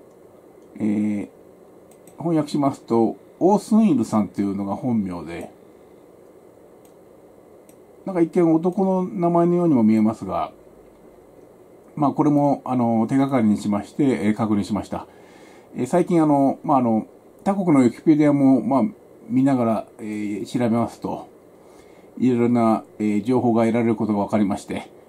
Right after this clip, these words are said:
えー、まあ、聞かされた方を、お、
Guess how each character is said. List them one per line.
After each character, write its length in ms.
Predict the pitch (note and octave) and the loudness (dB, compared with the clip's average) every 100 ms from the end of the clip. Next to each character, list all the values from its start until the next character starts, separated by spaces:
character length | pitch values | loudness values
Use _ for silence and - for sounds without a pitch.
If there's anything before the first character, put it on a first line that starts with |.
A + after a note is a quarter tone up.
| - - | -20 -16
え 600 | F3+ G2+ G2 G2 G2 F#2+ | -10 -8 -8 -10 -10 -12
ー、 520 | - - - - - B2+ | -16 -20 -20 -20 -10 -8
ま 60 | |
あ、 40 | B2+ | -6
聞 100 | - | -4
か 120 | D3+ | -4
さ 80 | C3 | -4
れ 80 | |
た 100 | A#2 | -4
方 240 | A2+ - D3+ | -4 0 2
を、 360 | D#3+ C#3+ A2 - | 4 2 0 -4
お、 500 | A2+ G#2 G#2 G2+ G2 | -6 -4 -4 -8 -10